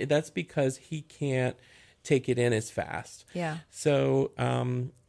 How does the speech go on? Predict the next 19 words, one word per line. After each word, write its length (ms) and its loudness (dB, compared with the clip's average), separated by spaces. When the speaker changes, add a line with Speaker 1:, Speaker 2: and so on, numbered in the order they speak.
Speaker 1:
you 160 2
can 280 0
use 320 2
this 260 0
little 220 2
technique 800 -2
for 200 -2
your 140 0
kids. 640 -4
You 140 0
can 200 -2
use 240 -2
it 300 0
for 260 -4
your 180 -4
neighbor 520 0
or 60 -2
your 220 -4
Speaker 2:
Yeah. 60 -10